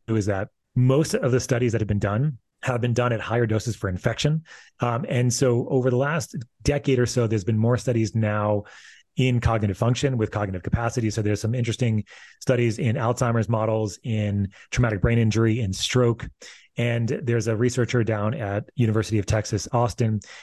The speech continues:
named Francisco Gonzalez Lima that's done a lot of great work on using methylene blue for models of Alzheimer's, and the idea that one of the reasons mo-, why people will develop Alzheimer's is a blood flow issue. And so if you can increase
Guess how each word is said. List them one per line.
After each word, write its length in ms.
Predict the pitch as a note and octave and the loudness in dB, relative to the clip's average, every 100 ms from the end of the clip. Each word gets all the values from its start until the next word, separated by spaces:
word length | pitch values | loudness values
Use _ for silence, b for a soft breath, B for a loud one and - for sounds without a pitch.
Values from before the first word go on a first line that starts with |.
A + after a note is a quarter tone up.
| B | B
named 380 | A#2+ A2+ A2+ A2+ - | -2 0 0 -4 -4
Francisco 460 | A#2 G#2 B2 - | -2 0 0 0
Gonzalez 480 | G#2+ G#2 G2+ G2+ F#2 | 0 0 0 0 0
Lima 360 | F#2+ A2 B2 B2 B B - | 2 2 2 -2 B B -8
that's 160 | A2+ - | -4 -2
done 120 | A2 | 0
a 40 | |
lot 180 | G#2 A2+ | 0 0
of 60 | G#2+ | 2
great 220 | A2 G#2+ | 0 0
work 260 | G#2 A2 | -2 -2
on 300 | - G#2 G#2 | -2 -2 2
using 260 | A2 A2 A2 | 2 2 0
methylene 340 | A2 - A2 | -2 -2 -4
blue 400 | G#2 G#2+ G#2+ G2+ F#2+ B B B B - | 0 0 2 0 -4 B B B B -4
for 400 | - A#2 A#2 - | 0 2 0 -2
models 300 | A#2+ A2+ G#2+ | 0 2 0
of 80 | G2+ | 0
Alzheimer's, 560 | A2 - C#3 D#3 D#3+ | -2 0 0 2 0
and 80 | A2+ | 0
the 80 | B2 | -2
idea 340 | G#2+ G#2+ A#2+ | -4 -2 -2
that 240 | A2 G#2+ - _ b b _ | -2 -4 -8 _ b b _
one 260 | G#2+ A#2 B2+ | -2 0 2
of 40 | |
the 60 | B2 | 2
reasons 400 | A#2+ A2 A#2 G2+ | 2 0 -2 -2
mo-, 300 | A2+ - A2+ D#3 | -2 -2 -6 -6
why 340 | G#2 A2 A#2 | -2 0 0
people 380 | A2 A#2 A2+ G#2+ | -2 -2 0 0
will 220 | G#2+ G#2+ | 0 0
develop 380 | G2 F#2 A#2 B2+ | 0 0 2 2
Alzheimer's 460 | B2 C3 C#3 C#3 | 0 0 0 0
is 120 | A#2+ G2 | 0 -2
a 60 | |
blood 300 | F2+ F2+ A2+ | -2 0 0
flow 220 | - C#3 | 2 2
issue. 300 | D3+ - F3+ E3+ B B - | 2 -2 -4 -8 B B -4
And 160 | A#2 | -2
so 60 | G#2+ | 0
if 100 | A2 | -2
you 60 | G#2+ | -2
can 140 | A#2+ | -2
increase 680 | - D3 C#3 C3+ B2 - | 0 0 2 2 2 -2